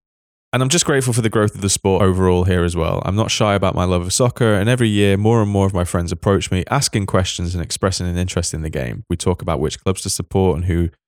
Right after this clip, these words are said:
to watch in any given game. It creates new bonds and deepens friendships, which is something I will always be grateful for. There is so much I hate about the game.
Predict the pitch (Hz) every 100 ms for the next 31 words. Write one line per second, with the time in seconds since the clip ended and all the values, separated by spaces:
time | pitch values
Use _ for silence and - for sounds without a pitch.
0 | _ _ - 87 90 - - 87 85 82
1 | 85 82 87 98 101 98 _ _ 101 -
2 | 101 104 101 117 120 87 82 82 90 -
3 | 85 82 - 98 - 92 - 78 78 -
4 | - - - _ - - - - 92 85
5 | 78 82 80 - 85 85 85 80 - 76
6 | 64 - - - 64 - - _ _ _
7 | - 92 95 - 131 131 113 110 98 87
8 | - 73 - 73 82 78 76 78